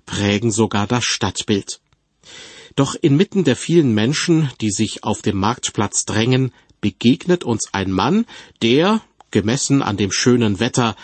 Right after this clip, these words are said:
ein bisschen grimmig in die Gegend schaut. Es handelt sich um den Apostel Paulus, der es kaum fassen kann, wie viele Tempel und Götterstatuen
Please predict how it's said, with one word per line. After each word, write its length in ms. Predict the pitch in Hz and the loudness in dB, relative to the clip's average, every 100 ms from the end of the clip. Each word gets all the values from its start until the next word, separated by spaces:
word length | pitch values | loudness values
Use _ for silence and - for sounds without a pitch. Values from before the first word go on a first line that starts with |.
| - _ | -20 _
ein 220 | 117 104 | -4 -2
bisschen 420 | 107 - 131 127 | -2 0 0 -2
grimmig 560 | - 107 127 113 - - | 0 2 4 2 0 -4
in 80 | 113 | -2
die 140 | 107 | 2
Gegend 340 | 110 101 104 | 2 0 -2
schaut. 380 | - 101 82 - _ _ _ _ - - - | 0 0 -2 -10 _ _ _ _ -20 -20 -4
Es 240 | - - | -2 0
handelt 260 | 185 180 - | 2 0 2
sich 240 | 139 - | 0 2
um 160 | 123 113 | 0 2
den 180 | 123 | 2
Apostel 560 | - 127 - 110 - 139 | 0 -4 -4 -4 -2 -4
Paulus, 600 | - 117 101 104 95 - - - | -2 0 2 0 0 -2 -6 -2
der 100 | 110 | 0
es 220 | 107 - - | 0 -2 -2
kaum 280 | 139 147 | 0 0
fassen 380 | 135 120 123 127 | 0 -2 0 -2
kann, 300 | - 110 107 - - _ - | -2 -2 -2 -4 -18 _ 0
wie 160 | 165 | 0
viele 380 | - 139 117 - | 2 2 2 0
Tempel 480 | - 143 160 147 139 | -2 -2 2 2 2
und 340 | 110 98 - | 0 -4 0
Götterstatuen 1040 | 123 143 123 107 - 110 110 - 113 104 | 0 2 2 0 0 0 0 2 2 2